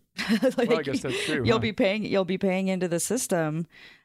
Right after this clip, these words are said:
Speaker 1: Uh, you'll be paying into the
Speaker 2: Oh, you're
Speaker 1: system
Speaker 2: right.
Speaker 1: and supporting the system, but you won't actually be receiving the benefit.
Speaker 2: Yeah,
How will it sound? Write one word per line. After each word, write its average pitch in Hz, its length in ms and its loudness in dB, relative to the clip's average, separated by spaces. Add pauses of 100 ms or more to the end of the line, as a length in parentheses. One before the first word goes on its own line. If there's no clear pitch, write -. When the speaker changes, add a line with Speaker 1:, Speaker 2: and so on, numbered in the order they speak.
(100)
Speaker 1:
Uh, 160 260 2
you'll 170 120 2
be 170 80 0
paying 202 220 0
into 180 160 -2
the 156 60 0
Speaker 2:
Oh, - 20 2
you're 160 160 2
Speaker 1:
system 170 220 2
Speaker 2:
right. 165 80 -2
Speaker 1:
and 175 100 -2
supporting 175 340 0
the 156 80 0
system, 156 480 0
but 143 160 0
you 160 180 0
won't 156 360 0 (100)
actually 147 460 -2
be 139 160 -4
receiving 139 340 -4
the 135 60 -4
benefit. - 400 -4 (1000)
Speaker 2:
Yeah, 143 200 -6